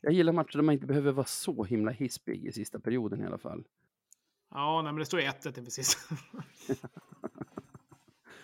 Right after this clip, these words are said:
Speaker 1: Eh, det känns också som att, fan, det här hade man kunnat ta fram statistik på. Men det känns som att när vi leder inför sista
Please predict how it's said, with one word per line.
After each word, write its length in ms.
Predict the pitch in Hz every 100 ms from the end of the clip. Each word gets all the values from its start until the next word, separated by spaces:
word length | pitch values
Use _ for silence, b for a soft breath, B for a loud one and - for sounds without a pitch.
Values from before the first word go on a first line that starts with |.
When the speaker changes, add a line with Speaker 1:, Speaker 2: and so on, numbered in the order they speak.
| B B B _
Speaker 1:
Eh, 540 | 110 107 104 104 107 107 - -
det 60 | -
känns 180 | 143 -
också 320 | - - 127
som 220 | 117 113
att, 180 | 104 -
fan, 200 | - -
det 60 |
här 80 | 120
hade 120 | 131
man 100 | 107
kunnat 140 | 101 110
ta 60 |
fram 140 | 107 107
statistik 540 | - - - 120 -
på. 80 | 113
Men 680 | 101 - - _ _ _ -
det 40 | 131
känns 160 | 131
som 80 | 131
att 160 | 127 139
när 100 | 131
vi 100 | 151
leder 340 | 156 160 107
inför 220 | 110 -
sista 500 | - 113 - - 101